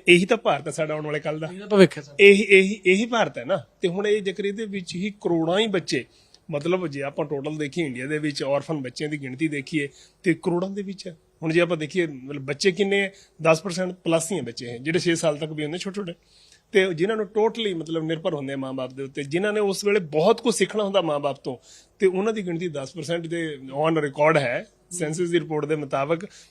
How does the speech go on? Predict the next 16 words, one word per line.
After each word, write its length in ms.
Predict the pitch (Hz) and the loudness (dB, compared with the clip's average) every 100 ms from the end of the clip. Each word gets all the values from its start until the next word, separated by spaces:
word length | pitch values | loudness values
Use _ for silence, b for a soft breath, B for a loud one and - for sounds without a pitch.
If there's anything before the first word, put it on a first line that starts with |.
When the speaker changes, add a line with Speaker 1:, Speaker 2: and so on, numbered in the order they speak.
| _ | _
Speaker 1:
ਤੇ 80 | 185 | 0
ਦਸ 260 | 160 160 190 | 2 2 0
percent 240 | 180 190 | -2 2
ਸਾਡੇ 180 | 180 185 | 2 0
ਇੱਕ 80 | 180 | -2
ਸੌ 60 | |
ਚਾਲੀ 280 | 185 165 160 | 0 2 2
ਕਰੋੜ 240 | 170 175 170 | 0 0 0
ਦੇ 120 | 180 | 0
ਵਿੱਚੋਂ 240 | 170 185 | 0 0
ਲਾਈਏ 300 | 165 156 170 | -2 0 0
ਤੇ 140 | 175 175 | -2 -4
ਮੈਨੂੰ 200 | 160 151 | -2 -4
ਲੱਗਦਾ 200 | 156 165 | -2 -2
ਵੀ 120 | 165 | -4
ਪੰਦਰਾਂ 440 | 160 139 151 160 | -8 -4 -2 -2